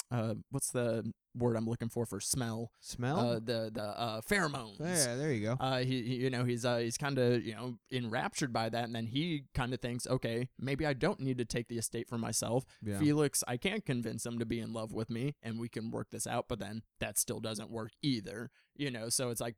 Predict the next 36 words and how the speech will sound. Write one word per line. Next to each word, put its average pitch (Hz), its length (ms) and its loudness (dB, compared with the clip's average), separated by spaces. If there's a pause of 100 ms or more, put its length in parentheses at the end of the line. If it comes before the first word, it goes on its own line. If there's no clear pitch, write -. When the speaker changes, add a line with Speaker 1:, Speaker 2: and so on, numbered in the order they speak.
Speaker 1:
but 143 280 6
he's, 120 300 -2
he's 143 220 -2
tempted 147 460 4
at 113 200 -4
different 113 300 -4
points 104 320 -2
because, 113 460 -4
again, 113 320 -6
like, 104 180 -12
this 110 140 -4
kind 113 240 -4
of 113 260 -2 (140)
allure 117 560 2
of 110 180 -6
the 104 100 -6
lifestyle 113 680 -4
and 107 160 -14
of 113 240 -8
Saltburn 113 600 -2 (340)
and 113 180 -2
the 107 140 -4
kind 110 240 -2
of, 113 260 -4
you 123 140 -4
know, 110 140 -6
effect - 420 -6
that 110 140 -6
it - 120 -12
has 113 260 -4
on 113 160 -6
him, 113 300 -2 (220)
Speaker 2:
Yeah. 117 100 -4
Speaker 1:
uh, 123 160 2
changes 156 520 2
him, 135 340 2